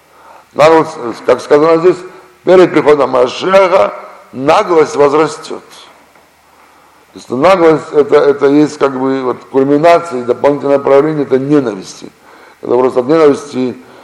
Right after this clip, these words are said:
друг к другу приходит именно в наглость. Когда наглость, когда ты не считаешься с тем, ни с кем. Это есть наглость. Когда человек наглеет, когда он, он, ему, ему не важно, кто это, что это, что это за человек, ничего нет уважения никакого, а если можно, он может,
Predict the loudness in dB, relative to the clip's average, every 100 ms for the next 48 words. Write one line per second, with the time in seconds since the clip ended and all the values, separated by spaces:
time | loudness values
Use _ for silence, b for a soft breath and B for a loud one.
0 | B B -8 -2 0 0 -2 0 0 0
1 | -2 -4 2 2 2 -4 -8 -12 -6 -2
2 | 0 0 -4 -12 -14 -16 -14 -14 -14 -6
3 | 0 2 0 -4 -14 -14 -2 -2 -2 -10
4 | B B B B -14 -10 -10 -10 -16 -18
5 | -18 _ _ _ _ _ -8 -6 -4 -8
6 | -8 -12 -16 -20 _ _ B B B 0
7 | 0 2 -2 -4 -4 -6 -6 -10 -12 -2
8 | 2 2 0 -6 -10 -8 -8 -6 -6 -4
9 | -4 -4 -6 B B B B -6 -2 2
10 | 4 2 -2 0 0 -2 -4 -4 -2 -2
11 | -2 -6 -10 -2 2 2 2 0 -4 -12
12 | -8 -6 -4 -2 0 0 -2 -6 -10 -12
13 | -4 0 2 0 -6 -2 0 2 0 2
14 | 0 -2